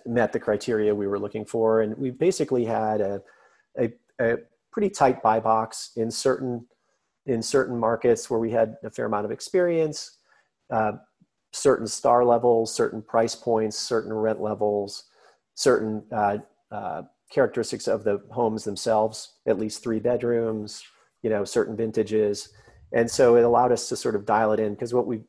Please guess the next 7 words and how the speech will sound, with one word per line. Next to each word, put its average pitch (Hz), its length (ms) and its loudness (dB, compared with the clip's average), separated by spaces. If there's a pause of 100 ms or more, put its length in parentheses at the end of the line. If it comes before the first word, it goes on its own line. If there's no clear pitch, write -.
(160)
tried 175 280 4
to 131 60 4
do 120 240 2
was 110 460 -2 (380)
buy 131 220 8
homes 120 500 0
that 110 540 2